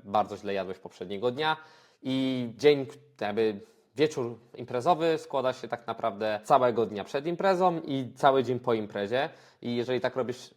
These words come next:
raz na tydzień, to się nie dziw po prostu, że potem nie ma efektów, bo to nie jest prowadzenie zdrowego stylu życia. Zasada, o której mówię, i celebrowanie życia, to po prostu jest to, że jest miejsce na celebrowanie życia, zjedzenie fajnego jedzenia, które wychodzi troszeczkę poza zdrowe ramy funkcjonowania,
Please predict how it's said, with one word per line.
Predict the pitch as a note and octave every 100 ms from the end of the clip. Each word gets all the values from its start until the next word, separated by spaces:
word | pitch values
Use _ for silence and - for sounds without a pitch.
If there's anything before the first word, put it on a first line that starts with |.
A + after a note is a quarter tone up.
| _ _ _ _
raz | B2 C3 -
na | B2
tydzień, | C3 C3+
to | C3+
się | B2 A#2+
nie | B2
dziw | A#2+
po | B2
prostu, | G#2+ A2+ G#2+
że | A2+
potem | A2+ A2
nie | G2+
ma | G2+ G2
efektów, | G#2+ B2+ - C3 -
bo | A#2+
to | A#2+
nie | D3 D3+
jest | D3
prowadzenie | C#3 C3 A#2+ B2+
zdrowego | A#2+ A2+ A2
stylu | G#2+ - G#2+
życia. | A2+ - -
Zasada, | A2+ D3 C3
o | G#2+
której | - G2+
mówię, | G2 G2 A2 D3
i | A2 G#2
celebrowanie | - G2+ G#2+ A2 A2 G#2
życia, | G2+ G2 B2
to | C3+ G#2+
po | A2+
prostu | - A#2 - G#2+
jest | F#2+ - _
to, | G2 B2+ - -
że | G#2+ A2+
jest | D3+ E3 -
miejsce | A2+ A2+ G#2
na |
celebrowanie | F#2+ G2+ F#2 G2 F2+ F2+
życia, | F#2 F2 G#2+ C#3 C3+
zjedzenie | G#2+ G2 F#2+
fajnego | - F#2 F#2 F#2+
jedzenia, | F#2 F2+ F#2 F#2+ F#2+ - _
które | -
wychodzi | G2+ G2
troszeczkę | G2+ F#2+ G#2+ -
poza | - F2+ F2+
zdrowe | F2 F2 F2+
ramy | F2+ G2 E3+ - - _
funkcjonowania, | - G#2+ - G2+ F#2 F#2+ G2 E3 G3+